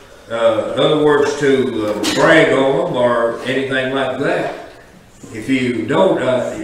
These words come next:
uh, for instance, uh, he didn't do that to all churches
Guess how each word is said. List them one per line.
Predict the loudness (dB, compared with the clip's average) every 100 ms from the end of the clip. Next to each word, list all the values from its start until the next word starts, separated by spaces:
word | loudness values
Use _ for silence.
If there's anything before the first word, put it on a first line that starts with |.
| -10
uh, | -6 -4 -4
for | -4 -2
instance, | 0 -2 -4 -6 -8 -8
uh, | -6 -6 -8 -12 -18 -20 -20 -6
he | 0
didn't | 2 2
do | 6 6
that | 6 4 2
to |
all | 2 2 2
churches | 2 2 2 0 -6 -14 -18